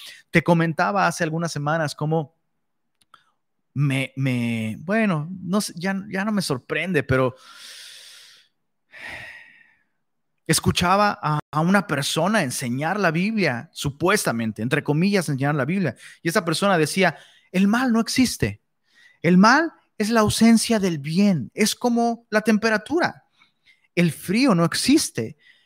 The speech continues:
El frío es la ausencia del calor". Y yo estaba así, en serio, me dolía el corazón, me daban ganas de aventarle algo a la pantalla, honestamente. ¿Cómo puede ser? ¿Cómo puede ser que personas que tienen Biblias,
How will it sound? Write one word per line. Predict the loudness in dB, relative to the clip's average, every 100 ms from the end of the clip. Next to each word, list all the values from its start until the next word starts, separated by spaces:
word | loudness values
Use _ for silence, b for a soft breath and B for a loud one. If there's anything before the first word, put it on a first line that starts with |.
| b b
El | -2
frío | -2 -2 2 2
es | 2
la | 2
ausencia | 4 4 4 4 0
del | -2
calor". | -2 -2 0 -2 -2
Y |
yo | 0 0
estaba | 0 -2 2 0
así, | 0 0 0 2
en | 2
serio, | 4 6 6
me | 6 6
dolía | 4 4 2 2
el | 0
corazón, | 0 -2 0 2 4
me | 6
daban | 4 2
ganas | 2 0
de | 0
aventarle | 0 -2 -4 -4 -4
algo | -4 -4
a | -8
la | -10
pantalla, | -12 -12 -10 -6 -4 -2 -2
honestamente. | 2 0 2 0 -2 -6 _ _ _ _ _ _ _ _ _ _ _ _ _
¿Cómo | -4 -4
puede | -2 0 2
ser? | 2 4 4 4 2 -4 _ _ _ _ _
¿Cómo | 6 6
puede | 8 6
ser | 4 0
que | -2
personas | -4 -2 -2
que | -2
tienen | -2 0 2 0
Biblias, | -2 -4 -4 0 0 0 -4 -10 -20